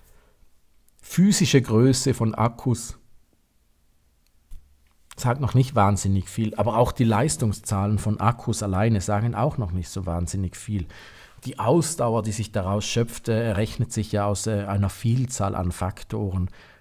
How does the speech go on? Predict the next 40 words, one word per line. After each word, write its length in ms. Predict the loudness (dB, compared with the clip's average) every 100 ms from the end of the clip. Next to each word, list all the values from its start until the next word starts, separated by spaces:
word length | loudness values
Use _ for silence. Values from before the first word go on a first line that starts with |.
| _ -2
insbesondere 600 | 0 2 4 4 2 2
wie 100 | 0
der 100 | 0
Prozessor 720 | -4 -4 -2 -2 0 -2 0
ist. 120 | -2
Und 160 | -2
da 120 | -2 0
wird's 200 | 0 0
ja 80 | -4
dann 200 | -4 -4
spannend, 360 | -4 -2 -2
falls 180 | -4 -4
wirklich 220 | -4 -4
dieser 220 | -6 -2
neue 260 | 0 0 -2
drei 220 | -2 -2
Nanometer 560 | 0 2 2 2 0 -4
Prozessor 600 | -6 -8 -4 -4 -2 -4
jetzt 180 | -4 -6
in 60 |
die 120 | -4
iPhones 500 | -4 -4 -2 -2 -2
kommt, 280 | -4 -4 -4
der 120 | -2
müsste 240 | -2 -2 -4
natürlich 240 | -4 -4
dann 200 | -4 -6 -8 -18 -20 -20 -4
logischerweise 640 | -2 0 0 0 -2 -2
viel 540 | -6 -4 -2 0 0 0
effizienter 800 | -6 -10 -10 -6 -4 -4 -6
sein 340 | -6 -2 -2 -2
oder 220 | -6 -8 -10 -20 -20 _ -12
vielleicht 240 | -10 -10
ein 60 | -8
bisschen 360 | -8 -6 -4
effizienter, 600 | -4 -4 -4 -2 0 -2 -2
weil 160 | -2
Apple 260 | -4 -4 -4
dann, 320 | -2 0 0
äh, 160 | -2